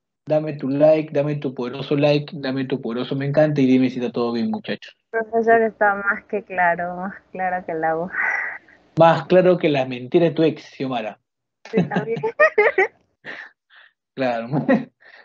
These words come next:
Speaker 1: Espero que esté todo claro, muchachos. Bueno, ya, chicos, bueno, básicamente, muchachos, ya nos vamos a quedar por acá hoy día.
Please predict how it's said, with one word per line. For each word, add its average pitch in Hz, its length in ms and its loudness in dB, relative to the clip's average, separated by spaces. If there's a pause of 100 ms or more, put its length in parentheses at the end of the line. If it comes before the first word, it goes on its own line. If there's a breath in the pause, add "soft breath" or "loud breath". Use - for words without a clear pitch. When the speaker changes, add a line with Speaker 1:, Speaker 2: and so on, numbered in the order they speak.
(140 soft breath)
Speaker 1:
Espero 180 300 2
que 185 60 4
esté 190 140 4
todo 190 180 2
claro, 180 240 0
muchachos. 151 720 -12
Bueno, 123 280 -4 (720)
ya, 185 120 0
chicos, 185 580 0 (160)
bueno, 185 260 0
básicamente, 220 540 -2
muchachos, 214 380 -6
ya 196 100 -2
nos 202 100 -4
vamos 185 240 -2
a 185 40 -8
quedar 165 200 -2
por 156 160 -6
acá 139 220 0
hoy 160 120 0
día. 147 340 0